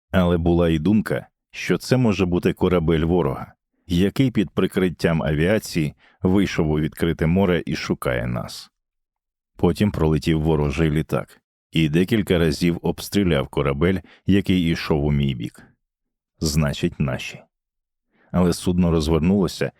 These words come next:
і пішло у іншому напрямку. Коли я помітив, що корабель від мене відходить,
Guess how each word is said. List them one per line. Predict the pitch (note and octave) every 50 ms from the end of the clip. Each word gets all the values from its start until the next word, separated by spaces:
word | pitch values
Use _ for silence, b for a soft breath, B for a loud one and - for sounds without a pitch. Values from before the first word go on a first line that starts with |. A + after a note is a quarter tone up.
| b b b b
і | G2+ F#2+
пішло | - E2 - - - - F2 F2 E2+ - _ -
у | G#2 G#2
іншому | B1+ D2+ D2 C2+ - - - D2+ D2 C#2+
напрямку. | C#2 C2 B1+ A1+ A1+ A#1 A#1 - - - - - _ _ _ _ _ _ _ _ _ _ _ _ _ _ _ _ _ _ _ -
Коли | - G#2 A#2+ C#3
я | C#3 A#2
помітив, | - B2 B2 B2+ B2+ A2+ - G#2 F2+
що | - - - D2+
корабель | - G2 F#2 F2+ E2+ F2 F2+ D#2+ D#2+
від | D#2+ D2
мене | E2 E2 D#2+ D#2+ D#2
відходить, | D#2 E2 - - - A#2 G#2 F#2+ D#2 - -